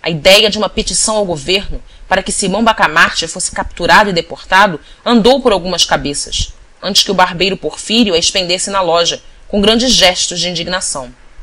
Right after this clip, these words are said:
Note-se, e essa é uma das laudas mais puras desta sombria história,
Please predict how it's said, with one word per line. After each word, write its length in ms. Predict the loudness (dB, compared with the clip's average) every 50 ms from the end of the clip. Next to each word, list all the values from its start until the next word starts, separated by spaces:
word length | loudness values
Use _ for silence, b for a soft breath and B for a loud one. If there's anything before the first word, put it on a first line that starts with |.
| -20 _ -20 -20 -18 -18 -18 -18 _ _
Note-se, 600 | 0 2 2 2 2 0 -2 -2 -4 -4 -6 -8 _ _ _ -20 -20 _ -18 -8 -4
e 160 | 2 4 4
essa 320 | 4 4 4 2 2 4
é 120 | 4 4 2
uma 160 | 2 0 2
das 220 | 2 2 2 2
laudas 480 | 2 4 4 4 4 4 2 0 0 0
mais 320 | 0 -2 0 2 0 0
puras 400 | 0 0 0 0 2 2 2 0
desta 240 | 0 -4 -6 -6 -6
sombria 400 | -6 -6 -6 -6 -6 -4 -2 0
história, 500 | 0 0 0 2 2 2 2 0 -2 -6